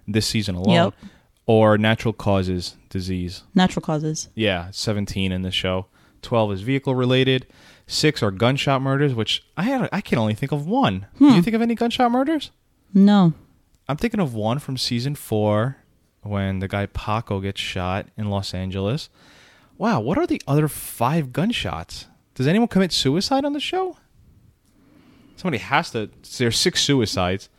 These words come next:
Speaker 1: and then it says two are debatable. Uh, what are the other gunshots?
Speaker 2: Something to look into.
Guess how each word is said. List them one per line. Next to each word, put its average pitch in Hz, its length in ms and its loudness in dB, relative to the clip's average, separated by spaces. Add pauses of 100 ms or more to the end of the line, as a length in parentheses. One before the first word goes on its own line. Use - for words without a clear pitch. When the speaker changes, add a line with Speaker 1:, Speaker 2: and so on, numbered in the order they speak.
(300)
Speaker 1:
and 104 100 -4
then 107 100 0
it 104 100 -4
says 104 220 -2
two - 240 -2
are 104 60 2
debatable. 95 680 -4 (520)
Uh, 104 300 0
what 123 280 0
are 302 60 0
the 285 200 0
other 165 220 2
gunshots? 165 760 -2 (560)
Speaker 2:
Something 170 480 2
to 196 60 4
look 214 160 2
into. 170 540 4